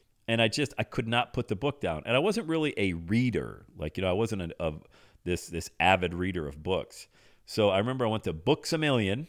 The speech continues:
in, uh, Cincinnati, Ohio, and I bought the book Rich Dad, Poor Dad, and I read it in a weekend. And for me, that was just, I mean, I, I, it would take me months to read a book, you know? Uh, I don't know if you're like me. Sometimes I'll, I'll read a page,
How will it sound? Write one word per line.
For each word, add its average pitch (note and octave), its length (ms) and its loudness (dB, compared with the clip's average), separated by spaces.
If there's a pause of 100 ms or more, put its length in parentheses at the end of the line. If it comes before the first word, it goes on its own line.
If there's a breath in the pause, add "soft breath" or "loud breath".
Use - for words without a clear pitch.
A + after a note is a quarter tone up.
(160)
in, F#2 320 -6
uh, E2 300 -4
Cincinnati, E2+ 640 -4
Ohio, D2+ 580 -6
and D#2+ 120 -8
I D#2 80 -6
bought E2 340 -2
the F#2 80 -6
book E2 320 -4
Rich E2 280 -8
Dad, F2+ 260 -4
Poor D#2 220 -6
Dad, C2+ 320 -8 (460 soft breath)
and G#2 120 0
I G2+ 80 6
read A2+ 240 4
it B2+ 180 0
in G#2+ 100 -4
a F#2+ 60 0
weekend. F2+ 540 -2
And F#2+ 160 -8
for G2 80 -4
me, G#2+ 200 2
that D#2 200 -4
was D2 140 -8
just, - 300 -12 (120)
I D2 80 -10
mean, B1 160 -12
I, - 300 -16
I, A1 40 -14 (120)
it D#2 80 -8
would B1+ 180 -10
take - 200 -6
me A#1+ 260 -10 (100)
months F#2+ 460 2
to D2+ 100 -8
read C2 180 -8
a C2 40 -10
book, A#1 260 -14 (100)
you D2 140 -8
know? C#2+ 240 -6 (480 soft breath)
Uh, E2+ 280 4 (100)
I A#2+ 60 0
don't F3 100 2
know C#3 60 4
if - 100 -4
you're A2+ 100 2
like F2+ 220 0
me. D#2+ 180 -4
Sometimes A#2+ 460 -6
I'll, D#2 200 -2
I'll E2 120 0
read F#2+ 200 0
a F#2 60 -4
page, G#2+ 560 -4